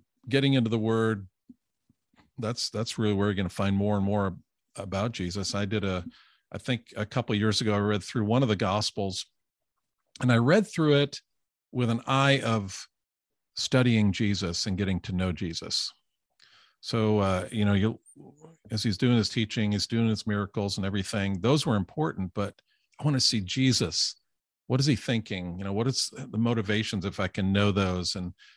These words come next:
find out more about this, just character qualities and understand him. And that was, that was my journey through, I think, Luke, is I wanted to see Jesus all the way through, and I had to avoid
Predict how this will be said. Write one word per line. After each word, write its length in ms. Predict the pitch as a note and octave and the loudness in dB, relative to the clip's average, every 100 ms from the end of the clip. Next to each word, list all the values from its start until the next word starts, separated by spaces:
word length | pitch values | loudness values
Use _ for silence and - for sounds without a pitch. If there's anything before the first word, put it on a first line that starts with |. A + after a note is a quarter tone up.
| _ _ | _ _
find 180 | B2 C3+ | -2 -2
out 140 | A2 | 2
more 220 | G#2+ A#2+ | 4 4
about 360 | G2+ G#2 A2 - | 4 2 0 0
this, 160 | G2+ | -6
just 240 | - G2 - | -4 -4 -4
character 500 | - A#2+ B2 - G#2 | -2 0 0 0 -4
qualities 720 | - G#2+ G2+ G#2 F#2+ F#2 F2 | 0 2 2 2 0 -2 -2
and 100 | G#2 | -2
understand 720 | G#2+ G2+ - - A#2+ A#2+ A#2+ | 0 0 0 0 2 4 2
him. 260 | G2+ G#2 G2+ | 0 -2 -2
And 100 | G#2 | 2
that 160 | D3 | 2
was, 300 | E3+ B2+ - - _ _ _ - | 4 4 2 -4 _ _ _ 0
that 140 | C3 | 0
was 160 | C#3 A#2+ | 2 2
my 140 | A#2+ | 2
journey 400 | F#2+ A2+ B2+ A#2+ | 4 4 4 4
through, 640 | G#2+ - A2 G#2+ G#2 G#2 - | 0 -2 -2 0 -2 -4 -4
I 80 | G#2+ | -6
think, 300 | - B2+ - | 0 0 0
Luke, 460 | G2+ A#2+ A2+ F2 - - _ _ _ - | 0 2 2 0 -12 -20 _ _ _ -6
is 160 | A2 | -2
I 60 | A2+ | 0
wanted 300 | A2+ B2+ G#2+ | 4 4 2
to 80 | A2 | 0
see 260 | - A2+ | 0 -2
Jesus 600 | F#2+ - A#2+ A#2 G#2 - - | -6 -4 -2 -2 -2 -4 -2
all 200 | A#2 A#2+ | 2 2
the 60 | B2 | 2
way 240 | A2+ G#2 | 0 -2
through, 640 | - - B2+ A#2 G2 F2+ - - _ _ | -6 -8 -2 0 0 -4 -10 -20 _ _
and 80 | A2+ | -6
I 40 | G#2+ | -2
had 200 | B2 B2 | 0 2
to 100 | A2+ | 2
avoid 680 | F#2+ G#2+ B2+ C3 A#2 G2 | 2 0 4 6 4 0